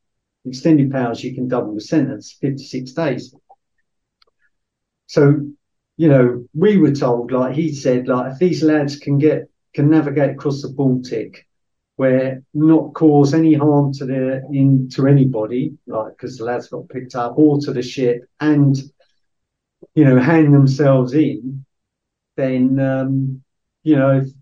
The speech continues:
I think it, you know, it said it was a good sense, uh, show good initiative, and, um, he gave the C O extended powers. So we got fifty-six days in Colchester.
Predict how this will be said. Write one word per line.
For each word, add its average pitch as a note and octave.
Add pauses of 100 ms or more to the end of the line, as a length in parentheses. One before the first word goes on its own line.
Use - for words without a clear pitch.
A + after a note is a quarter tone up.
(140)
I C3+
think C#3
it, C3
you D#3
know, C3
it C3
said C#3
it D3
was B2+
a B2
good C#3+
sense, C3+
uh, C3+
show C#3+
good C#3+
initiative, B2+ (460)
and, C#3+
um, D3
he D3+
gave D3
the C#3
C D#3+
O D3
extended D3
powers. F#3 (380)
So -
we A#3+
got -
fifty-six -
days D#3+
in B2+
Colchester. -